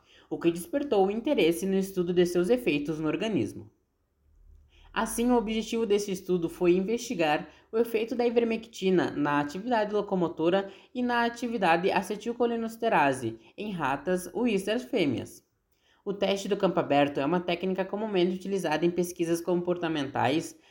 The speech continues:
para avaliar a atividade locomotora e explanatória em animais de laboratório. A enzima acetilcolinesterase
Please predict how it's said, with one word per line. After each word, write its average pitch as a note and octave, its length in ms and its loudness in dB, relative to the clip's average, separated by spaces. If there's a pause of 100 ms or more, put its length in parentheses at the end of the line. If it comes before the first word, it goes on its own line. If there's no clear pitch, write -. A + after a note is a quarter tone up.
(120)
para A3 220 2
avaliar G#3 420 2
a G3 40 2
atividade F#3 500 -2
locomotora F#3 720 0
e F3+ 60 2
explanatória G3 840 0
em F3 160 4
animais E3 360 2
de D#3 80 0
laboratório. D3+ 680 -2 (1400)
A G#3 120 -4
enzima F#3+ 460 4 (100)
acetilcolinesterase D#3+ 1300 0